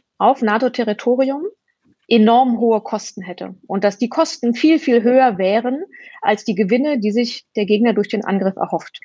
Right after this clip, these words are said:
Die Idee dahinter ist zu sagen, es lohnt sich nicht. Es lohnt sich nicht, nato-Territorium anzugreifen, weil die Folgen, die Kosten viel zu hoch wären. In der nato wird die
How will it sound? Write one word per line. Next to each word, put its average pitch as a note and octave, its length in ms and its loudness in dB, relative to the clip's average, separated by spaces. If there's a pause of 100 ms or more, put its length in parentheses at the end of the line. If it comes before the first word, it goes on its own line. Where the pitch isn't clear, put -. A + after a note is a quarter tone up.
(400)
Die - 80 2
Idee G#3 160 4
dahinter B3+ 340 4
ist - 120 -2
zu A3 80 0
sagen, G3+ 180 2
es F#3 120 -4
lohnt G#3 220 4
sich G#3 180 -4
nicht. - 300 -12 (160)
Es - 140 -8
lohnt B3 260 4
sich A3 220 -4
nicht, - 360 -2 (300)
nato-Territorium G#3+ 1000 2
anzugreifen, G#3+ 920 -2 (800)
weil G3+ 200 2
die G3+ 100 0
Folgen, A#3 600 2 (300)
die G3+ 80 -2
Kosten B3+ 440 0
viel C4+ 460 0
zu - 240 -8
hoch G#3+ 340 -2
wären. F3 600 -12 (1800)
In A#3 140 2
der A#3+ 120 4
nato C4+ 480 0
wird B3 220 -2
die A3 340 -2